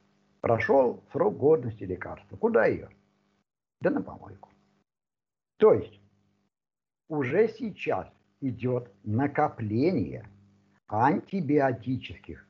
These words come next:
препаратов. Это проблема к той проблеме Т К О, которая уже есть. И еще добавилась вот эта, э, ну, непонятная такая производная,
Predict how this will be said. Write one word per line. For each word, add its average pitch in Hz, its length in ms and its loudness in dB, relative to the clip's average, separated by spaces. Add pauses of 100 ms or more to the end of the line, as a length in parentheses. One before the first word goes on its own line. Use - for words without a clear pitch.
(140)
препаратов. 104 760 -2
Это 95 140 -4
проблема 123 720 2 (360)
к - 80 -18
той 180 160 2
проблеме 123 540 -2
Т 139 260 2
К 95 220 -4
О, 147 300 4
которая 90 420 -6
уже 107 400 2
есть. 78 560 -8 (720)
И 90 160 -10
еще 110 280 0
добавилась 131 680 -2
вот 76 240 -12
эта, 143 380 -4 (580)
э, 80 60 -4
ну, 85 1400 0
непонятная 123 640 4
такая 110 240 0
производная, 123 840 0